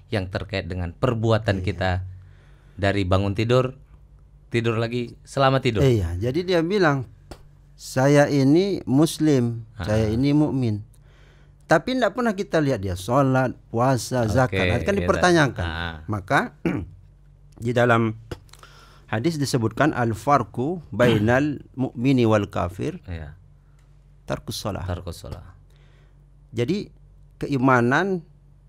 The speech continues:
Speaker 2: itu dalam hadis itu disebutkan yang menjadi salah satu pembeda antara orang beriman dan orang yang kafir, tidak beriman, dia sholat apa enggak?
Speaker 1: Hmm.
Speaker 2: Bukan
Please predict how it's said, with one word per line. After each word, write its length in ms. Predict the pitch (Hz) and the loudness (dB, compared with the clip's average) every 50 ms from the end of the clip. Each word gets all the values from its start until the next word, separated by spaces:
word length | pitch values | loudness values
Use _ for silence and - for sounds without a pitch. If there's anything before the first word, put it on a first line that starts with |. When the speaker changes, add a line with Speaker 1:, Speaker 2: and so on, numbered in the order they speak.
| - - - - - - - - - | -20 -20 -20 -20 -20 -20 -20 -8 -6
Speaker 2:
itu 420 | 139 123 - - - 170 202 208 - - - - _ - - - - - - - - | -6 -6 -6 -6 -8 -8 -8 -8 -10 -16 -20 -20 _ -20 -20 -20 -20 -20 -20 -20 -12
dalam 380 | 110 107 117 120 120 117 113 | -6 -2 -2 0 0 -2 -2
hadis 320 | 110 117 117 113 110 107 110 | -4 -6 -6 -6 -6 -8 -10
itu 200 | 110 - 147 151 | -10 -8 -8 -8
disebutkan 640 | 143 131 - 110 95 92 92 - 120 123 151 151 - - - - - _ - - _ _ - - _ _ - - - _ _ | -8 -8 -8 -8 -10 -10 -8 -6 -6 -6 -6 -8 -12 -18 -20 -20 -20 _ -20 -20 _ _ -20 -20 _ _ -20 -20 -20 _ _
yang 240 | - 131 139 139 143 | 0 2 4 6 8
menjadi 600 | 143 143 147 147 143 131 147 156 151 147 139 131 113 | 8 8 8 8 6 6 6 6 6 6 4 2 0
salah 260 | - 123 117 113 110 | 2 2 2 2 2
satu 380 | 107 - 117 110 113 - - 98 | 2 0 -2 -2 -2 -4 -10 -6
pembeda 540 | - 120 117 117 110 107 107 107 127 135 | -4 -2 0 0 0 0 0 0 0 0
antara 760 | 120 113 110 98 - 110 104 95 95 92 90 92 113 160 170 - - - - | 0 -2 -2 -2 -2 -2 0 0 0 -2 -2 -4 -6 -8 -12 -14 -18 -18 -8
orang 380 | - 107 110 113 113 110 110 | -2 0 0 2 2 2 0
beriman 480 | 104 107 - - 135 127 117 101 95 101 | 0 -2 -2 -2 -2 -2 -2 -2 -2 -2
dan 140 | 95 101 - | -4 -6 -6
orang 400 | - 101 107 104 95 95 92 90 | -6 -6 -6 -6 -6 -6 -6 -6
yang 140 | 90 82 82 87 92 - - - - _ | -6 -8 -8 -10 -12 -14 -20 -20 -20 _
kafir, 460 | _ 156 131 95 - - 160 180 - | _ 0 0 0 0 -2 -2 -2 -4
tidak 240 | - - 120 110 98 95 | -6 -6 -6 -6 -6 -6
beriman, 460 | 98 - - 113 123 139 170 190 - - - - - - - - - - - - | -8 -10 -10 -10 -10 -10 -10 -12 -16 -20 -20 -20 -20 -20 -20 -20 -20 -20 -20 -20
dia 220 | - 117 135 185 185 | -8 -6 -4 -4 0
sholat 240 | - 175 180 202 190 | 4 4 4 4 4
apa 160 | 202 160 165 | 2 2 2
enggak? 300 | 143 120 101 92 - - - - - - | 2 2 2 0 -4 -6 -12 -18 -16 -10
Speaker 1:
Hmm. 680 | 98 95 92 92 90 90 87 87 85 80 80 78 82 - - | -4 -2 0 0 0 0 -2 -4 -6 -8 -10 -12 -14 -14 -10
Speaker 2:
Bukan 340 | 107 107 107 117 117 120 | -8 -4 -2 0 -2 -2